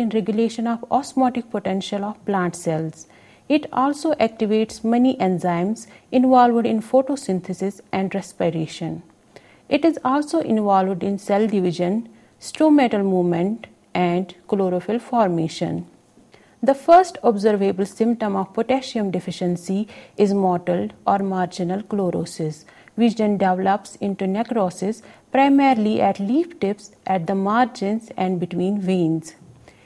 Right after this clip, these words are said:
In many monocots, these necrotic lesions may initially form at the leaf tips and margins and then extend towards the base. As potassium can be mobilized to the younger leaves,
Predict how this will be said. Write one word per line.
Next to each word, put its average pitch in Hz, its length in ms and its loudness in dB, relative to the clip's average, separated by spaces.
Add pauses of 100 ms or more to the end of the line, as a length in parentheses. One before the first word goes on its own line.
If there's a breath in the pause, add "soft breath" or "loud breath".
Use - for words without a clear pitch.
(140 soft breath)
In 294 220 8
many 330 280 6
monocots, 196 880 0
these 240 280 0
necrotic 220 640 -2
lesions 208 580 -2 (300 loud breath)
may 269 240 6
initially 294 480 2
form 220 480 0 (120)
at 208 240 -2
the 196 80 -2
leaf 226 300 0 (140)
tips 202 400 -2
and 185 220 -2
margins 196 600 -2 (340 loud breath)
and 208 220 -2
then 202 240 -2
extend 214 580 -4
towards 180 380 -2
the 196 140 -2
base. 175 540 -6 (800 loud breath)
As 320 260 2
potassium 302 680 2
can 233 260 2
be 220 120 2
mobilized 214 840 0
to 202 80 0
the 190 200 0 (240)
younger 247 420 4
leaves, 190 500 -2